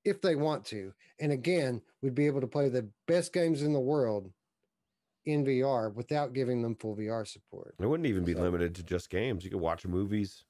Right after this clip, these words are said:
Speaker 2: as well. And, um, what would be cool is, can you imagine, like, if you were able to log into imax and
Speaker 1: Oh.
Speaker 2: buy a imax experience and watch it in
Speaker 1: Well,
Speaker 2: that
Speaker 1: they
Speaker 2: headset?
Speaker 1: they, they already do that on P S V R one. Like, you can, you can watch three D movies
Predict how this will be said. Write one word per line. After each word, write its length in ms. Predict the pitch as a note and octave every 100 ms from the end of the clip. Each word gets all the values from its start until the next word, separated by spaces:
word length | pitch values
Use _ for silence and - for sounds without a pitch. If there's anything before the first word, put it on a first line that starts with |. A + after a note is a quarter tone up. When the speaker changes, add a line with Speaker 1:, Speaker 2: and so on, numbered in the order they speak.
| _
Speaker 2:
as 160 | F2 F2
well. 380 | F2+ G2+ A2+ F#2+
And, 280 | F2+ F#2
um, 180 | F2+ E2
what 160 | F#2 G#2
would 180 | A#2+ F#2
be 100 | F#2
cool 320 | - G#3 B3
is, 80 | A2
can 160 | - B2+
you 80 |
imagine, 440 | C#3+ A2+ A2 B2+ A2+
like, 220 | F2 F2
if 160 | F#2+ -
you 120 | G#2
were 140 | G#2+
able 260 | G#2 A2 G2+
to 140 | -
log 380 | F#2 F2 F#2 F#2+
into 560 | F#2+ F#2+ - F#2+ F2+ E2+ _ _ _ _ -
imax 720 | F#2+ G#2+ G2 F2+ E2 - -
and 160 | F#2
Speaker 1:
Oh. 40 | G2+
Speaker 2:
buy 240 | E2+ F2+
a 200 | F#2+ E2
imax 560 | - F2 G#2 G2 F2+ -
experience 840 | E2 - F#2+ G#2 F#2+ D#2+ C#2+ - -
and 160 | D#2+
watch 300 | D#2+ E2 F#2
it 80 | F#2
in 100 | E2+
Speaker 1:
Well, 120 | F2
Speaker 2:
that 60 | D3
Speaker 1:
they 60 | C3+
Speaker 2:
headset? 440 | A2+ - D2+ C#2 _ _ _ _ _ _ _ _
Speaker 1:
they, 280 | A#2+ D3 E3+
they 180 | C#3+ E3+
already 360 | E3 E3+ D#3+
do 160 | C3+ B2+
that 160 | A#2 A#2
on 140 | A#2
P 160 | A2+ A2+
S 120 | G#2
V 140 | G#2+
R 140 | F#2+ F2+
one. 360 | A2 G2 F2 F#2 -
Like, 200 | F#2+ G2
you 280 | A#2 A#2+ C#3
can, 240 | C#3+ C3 B2+
you 140 | D#3
can 140 | D#3+
watch 300 | C3+ D3 -
three 200 | - B2+
D 120 | A#2 A2+
movies 640 | A2+ B2 G#2+ G2+ F#2 -